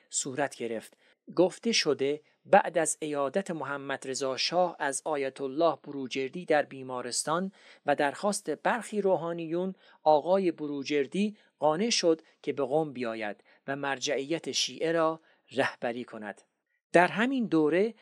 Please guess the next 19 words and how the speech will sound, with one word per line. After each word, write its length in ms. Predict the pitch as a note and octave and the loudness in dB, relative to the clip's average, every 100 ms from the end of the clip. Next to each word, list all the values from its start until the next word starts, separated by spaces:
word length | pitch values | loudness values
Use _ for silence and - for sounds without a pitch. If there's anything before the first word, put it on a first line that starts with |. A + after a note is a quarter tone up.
| _ - | _ 0
احمد 420 | E3+ D3+ G3 B3+ | 0 0 -4 -4
کسروی، 800 | A3 D3+ C3 C#3+ C3+ C3 F#3 G#3+ - - | -6 -4 -2 -2 -4 -4 -4 -6 -12 -12
نویسنده 640 | D3 C#3+ C#3+ - C#3+ D3 G#3+ | -8 -8 -4 -4 -4 -4 -4
و 140 | G#3+ | -4
پژوهشگر 800 | F#3 D3+ C3 C3 C3 - G3+ G#3 | -4 -6 -6 -8 -6 -4 -4 -6
تاریخ، 640 | - D3 C#3 C#3+ G3 G#3+ - _ - | -6 -4 -4 -2 -6 -8 -14 _ 0
توسط 600 | D#3 D#3 D#3 - G#3+ G#3 | 0 2 0 -2 -2 -2
گروه 480 | F3 D3 G3 E3 C#3+ | -2 -4 -4 -4 -8
فداییان 800 | - C#3 C#3 C#3 - D#3+ F#3+ | -8 -4 -2 -2 -2 -2 -2
اسلام 640 | E3 C#3 - C#3 D#3 G3 G3+ - _ | -2 0 0 2 0 -2 -4 -10 _
در 180 | - D3 | 0 0
سال 400 | C3 - F#3 G3 | 0 0 2 2
هزار 500 | D#3 C3 C3 F3 F3 | -2 -4 0 0 2
و 60 | C#3 | 0
سیصد 440 | - D#3 E3 D3+ | -2 -2 -6 -4
و 40 | C#3 | -4
بیست 280 | C3+ - | -4 -8
و 40 | B2+ | -8
چهار 500 | - C3 D3+ E3+ | -8 -2 0 0